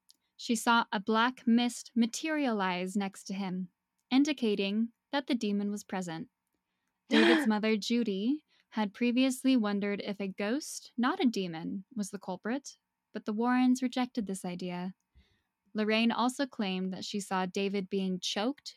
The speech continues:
Speaker 1: by invisible hands. This is later on. And he remarked that he had the feeling he was being hit. She said the red marks could be seen on his neck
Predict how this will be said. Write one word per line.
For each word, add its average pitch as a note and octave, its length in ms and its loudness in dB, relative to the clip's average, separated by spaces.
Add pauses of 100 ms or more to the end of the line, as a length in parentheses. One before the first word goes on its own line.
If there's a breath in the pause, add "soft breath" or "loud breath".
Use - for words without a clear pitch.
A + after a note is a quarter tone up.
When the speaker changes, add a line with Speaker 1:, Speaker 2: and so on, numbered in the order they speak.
(140)
Speaker 1:
by G3+ 100 -4
invisible F#3+ 580 -2
hands. B3 640 2 (260 soft breath)
This G3+ 160 -6
is F#3+ 120 -4
later F3+ 300 -4
on. F3+ 380 -4 (560)
And A3 160 4
he A3 140 2
remarked G#3+ 500 0
that G#3+ 140 -2
he G#3+ 120 0
had G#3 160 0
the G3+ 180 -6
feeling A3 400 2
he A3 160 4
was G3 200 -2
being F#3 340 -2
hit. - 440 -6 (500)
She - 220 -4
said G3 260 -4
the G3+ 120 -2
red G3+ 240 0
marks G#3+ 400 2
could G3+ 160 -2
be G3 140 -4
seen G#3 440 -4
on G3+ 120 -4
his G3+ 200 -4
neck F#3 200 -4